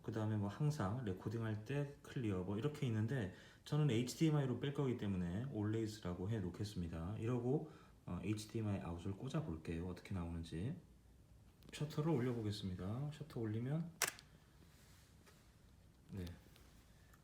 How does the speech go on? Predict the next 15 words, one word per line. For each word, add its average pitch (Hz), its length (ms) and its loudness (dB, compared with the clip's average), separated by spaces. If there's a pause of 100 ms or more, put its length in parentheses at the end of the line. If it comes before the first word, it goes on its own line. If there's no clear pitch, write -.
(680)
조금 143 360 -6
다르죠? 98 600 0
아무것도 107 400 0
안 90 180 -2
들어왔죠? 95 580 0 (160)
자, 101 100 -4
이 107 100 0
상태로, 131 680 2 (300)
어, 90 580 -2
저 90 440 -4
에이치디엠아이 110 580 -2
케이블, 85 260 -4
제가 - 180 -6
뽑아 139 200 -2
놓은 113 240 -2